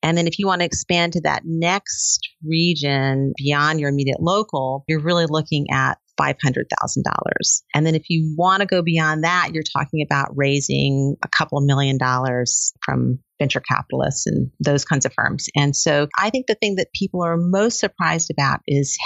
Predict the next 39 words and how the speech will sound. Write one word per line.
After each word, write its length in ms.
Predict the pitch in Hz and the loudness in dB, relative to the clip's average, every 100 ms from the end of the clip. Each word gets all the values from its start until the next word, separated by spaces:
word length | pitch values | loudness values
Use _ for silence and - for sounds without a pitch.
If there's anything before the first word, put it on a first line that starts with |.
| - | -2
how 280 | 175 175 170 | 0 2 2
much 320 | 160 - - | 2 0 0
money 340 | 151 143 139 131 | 0 2 2 2
it 120 | - | 0
takes 480 | - - - - - | -2 -2 -4 -10 -4
to 60 | 143 | -2
get 140 | 147 | 2
off 160 | 135 139 | 0 -2
the 80 | 135 | -4
ground 320 | 127 123 120 | 0 0 0
and 100 | 123 | 0
be 120 | 127 | -2
successful. 640 | - - - - - - - | 0 -2 -2 -2 -2 -4 0
And, 240 | 180 180 - | 0 0 0
and 80 | 226 | 0
I 60 | |
don't 160 | 277 311 | 0 0
think 160 | 285 | -2
that 100 | - | 0
should 220 | - 160 - | 0 -2 -2
scare 640 | - - - 240 277 294 | -2 -2 0 0 2 2
anyone 320 | 202 156 147 | 0 0 0
necessarily. 760 | 135 139 - - 127 127 143 160 | 0 0 -2 -2 0 0 0 -2
I 60 | |
think 200 | 156 165 | -2 -2
you 80 | 156 - | -4 -4
put 160 | - | -4
together 460 | - 156 151 147 139 | -2 -2 0 0 -2
a 80 | - | -4
team 460 | - 180 175 175 170 | -2 2 2 2 0
of 140 | 165 | -4
people 560 | - 165 165 165 165 165 | -2 -2 0 0 0 -2
and 400 | 151 139 135 139 | 0 2 4 2
you 160 | 135 143 | 4 4
have 100 | 139 | 2
a 80 | 131 | 0
good 160 | 151 | 0
idea. 800 | 135 127 131 160 175 175 170 165 - | 2 0 0 0 2 2 2 0 0
And 340 | 139 139 139 | 0 2 0